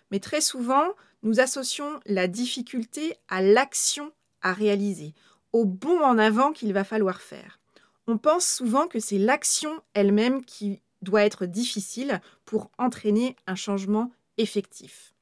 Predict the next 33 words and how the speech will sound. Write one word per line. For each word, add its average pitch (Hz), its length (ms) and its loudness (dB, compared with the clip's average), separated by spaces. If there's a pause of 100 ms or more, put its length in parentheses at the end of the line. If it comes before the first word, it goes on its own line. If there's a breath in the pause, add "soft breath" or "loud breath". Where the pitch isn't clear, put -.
(400 soft breath)
Or, 294 220 6
ce - 160 2
n'est 247 140 6
pas 311 160 4
l'action 294 440 2 (120)
à 185 100 0
réaliser 226 680 2 (100)
qui - 160 -6
doit 196 180 4
être 196 220 0
difficile 190 680 -4 (220 soft breath)
dans 196 120 0
le 190 100 4
principe 202 460 -4
de 190 100 2
l'effet 190 300 0
composé. 190 600 -4 (260 soft breath)
Ce - 140 -4
qui 226 220 -2
est 240 60 4
difficile, 240 580 0
c'est 240 180 -2
d'être 233 320 2
constant 262 640 0 (520 soft breath)
et 220 100 6
de 220 120 6
savoir 247 840 4
que 240 100 -2
les 285 380 4
effets 294 340 0
de 214 80 0
notre 208 260 0
action 247 400 -6